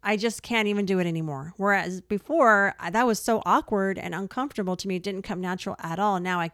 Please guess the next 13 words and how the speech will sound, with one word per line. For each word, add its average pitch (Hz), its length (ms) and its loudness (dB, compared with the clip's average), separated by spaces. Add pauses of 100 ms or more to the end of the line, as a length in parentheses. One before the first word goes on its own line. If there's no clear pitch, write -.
(100)
it's - 180 -16
the 175 120 -10
opposite. 165 360 -8
I 165 80 -4
just, 160 300 -8 (580)
my 180 220 0
hands, 165 260 -4
I'm - 300 -16
throwing 175 260 -4
my 196 140 -2
arms 160 340 -6
up 170 360 -6 (200)
every, 196 300 0